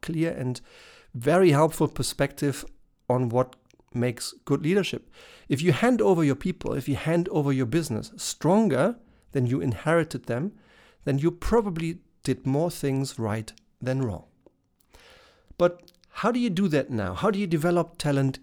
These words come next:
effectively and purposefully? Here are my three best tips for you. Assess, challenge, support. It's about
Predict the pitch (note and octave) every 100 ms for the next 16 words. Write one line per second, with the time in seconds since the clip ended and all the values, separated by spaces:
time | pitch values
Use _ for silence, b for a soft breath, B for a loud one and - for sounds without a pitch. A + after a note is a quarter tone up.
0 | - B2 - D3 - C3 B2 A#2 C3+ B2
1 | - E3+ E3+ C3 - - - - _ _
2 | b b b b b - B3 C#4 - -
3 | B2 C3+ D#3+ F3+ - - - - G3+ G#3+
4 | D3 C3 - - - C#3 - - C3 A#2+
5 | E2+ - _ _ _ _ _ _ _ -
6 | G#2+ - F#3 F#3+ - - _ _ _ _
7 | _ _ _ - D3+ B2+ B2 B2 - _
8 | _ _ _ _ - - - - C#3 -
9 | - _ _ _ _ _ b b b b
10 | b b b F3+ - F3+ G3+ G#3+